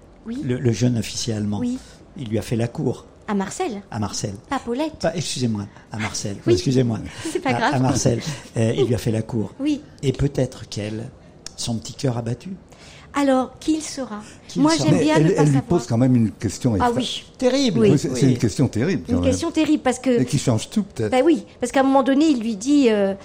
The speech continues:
Speaker 1: qu'il est, qu'elle est très jolie, il la trouve très jolie, voilà. Et elle lui dit, «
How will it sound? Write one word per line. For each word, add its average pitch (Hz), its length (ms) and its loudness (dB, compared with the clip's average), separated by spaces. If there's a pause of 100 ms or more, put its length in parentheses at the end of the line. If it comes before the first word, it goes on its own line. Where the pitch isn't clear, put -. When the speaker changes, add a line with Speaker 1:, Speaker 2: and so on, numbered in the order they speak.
(140)
Speaker 1:
qu'il 190 180 -6
est, 190 80 0
qu'elle 208 220 0
est 214 100 -2
très 240 220 2
jolie, 233 640 4 (380)
il 185 40 -8
la 190 100 2
trouve - 220 -8
très 233 200 0
jolie, 208 600 2
voilà. 202 480 0 (380)
Et 220 80 4
elle 220 100 4
lui 220 120 0
dit, « 349 320 4